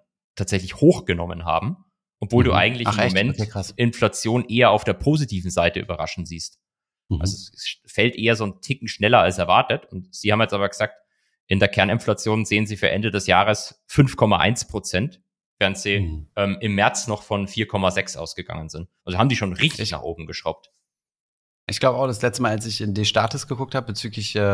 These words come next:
Speaker 1: Mhm.
Speaker 2: eher so ein Unfall als, äh, als Absicht, ähm, in die Inflationszahlen. Ich glaube, das stärkste, äh, das stärkste Wachstum war Segment Lebensmittel gewesen, wenn ich mich nicht irre, ne? Also bisher haben wir immer gesprochen von, ähm,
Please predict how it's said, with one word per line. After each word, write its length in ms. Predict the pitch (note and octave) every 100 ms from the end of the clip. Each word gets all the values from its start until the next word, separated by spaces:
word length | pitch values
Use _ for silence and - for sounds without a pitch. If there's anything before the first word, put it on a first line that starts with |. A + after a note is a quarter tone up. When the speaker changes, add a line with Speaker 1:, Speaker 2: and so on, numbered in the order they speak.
| G2
Speaker 1:
Mhm. 240 | G2 F#2+ - - -
Speaker 2:
eher 160 | G#2+
so 80 | G2+
ein 80 | G2+
Unfall 360 | A#2 A2 A2
als, 280 | G#2 F#2+ F#2
äh, 60 | -
als 260 | - F#2+
Absicht, 480 | - A2 C3 C#3+ - _ _ _ _ _ _ -
ähm, 240 | G2+ G2+
in 100 | G2
die 80 | G#2+
Inflationszahlen. 880 | G2+ G#2 - A2 A#2+ - A#2 A2+ A2+
Ich 140 | G2+
glaube, 260 | A#2+ A2 G2
das 200 | F#2 -
stärkste, 960 | G#2+ A#2+ - - A#2+ A2 G#2+ G#2 G#2
äh, 40 | F#2+
das 100 | G2
stärkste 300 | A#2+ - A2
Wachstum 300 | A2+ - B2
war 100 | A2
Segment 400 | G#2+ A2 G#2+ A#2+
Lebensmittel 480 | E3+ C#3+ - G2
gewesen, 320 | E2+ E2 F2 F2
wenn 80 |
ich 80 | E2+
mich 60 | -
nicht 180 | F2+ -
irre, 240 | F2 E2+
ne? 160 | G2+ F3+
Also 200 | A#2+ G2
bisher 220 | F#2 G2
haben 80 | G2+
wir 40 |
immer 160 | G2+ G2
gesprochen 460 | F#2+ G#2 G2+ G#2+
von, 480 | G2 G2 F#2+ F#2+ F#2+ -
ähm, 560 | F#2+ F#2 F#2 F#2 F#2